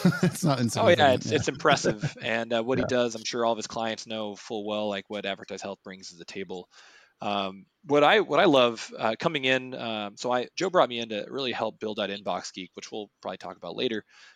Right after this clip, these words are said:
Speaker 2: uh, which has been, it's been a blast. It's been, uh, you know, ha-, handful of months now.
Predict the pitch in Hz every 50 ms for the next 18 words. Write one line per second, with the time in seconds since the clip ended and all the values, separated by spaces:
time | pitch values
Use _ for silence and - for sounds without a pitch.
0 | _ _ - 110 104 98 95 98 95 - _ _ _ _ - 120 - 117 95 107
1 | 113 110 104 107 107 113 _ _ _ _ _ - 143 - - 107 92 98 101 104
2 | 104 98 95 - - 92 - - 98 95 98 95 92 92 90 - - 113 101 101
3 | - 107 104 92 - 107 104 - - 98 92 92 92 95 - - - 92 90 90